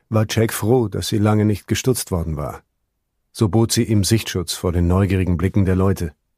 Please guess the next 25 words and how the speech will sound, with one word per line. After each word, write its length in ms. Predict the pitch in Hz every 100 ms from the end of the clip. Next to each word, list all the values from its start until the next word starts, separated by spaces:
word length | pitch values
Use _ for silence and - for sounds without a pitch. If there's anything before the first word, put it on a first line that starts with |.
| _ _ _ _ _ _ _
Er 100 | 113
lebte 300 | 113 139 127
erst 180 | 120 -
seit 220 | 127 -
einer 260 | 120 131 117
Woche 260 | 135 110
in 140 | 95 87
dem 160 | 87
alten 340 | - 110 95 80
Haus 220 | 101 98
in 160 | 92
Wittlich, 400 | 98 101 92 - - _ _ _ _ _ _ -
doch 140 | 113
bereits 360 | 127 104 98 -
drei 200 | 104 117
Nachbarn 440 | 120 - 143 135
hatten 220 | 120 120
geklingelt, 640 | 107 104 123 131 135 - - - _ -
um 160 | 117
ihm 200 | 135 120
Brot 280 | 98 107 117
und 160 | - 120
Salz 320 | 117 104 -
zu 100 | -
schenken. 420 | - 104 - 95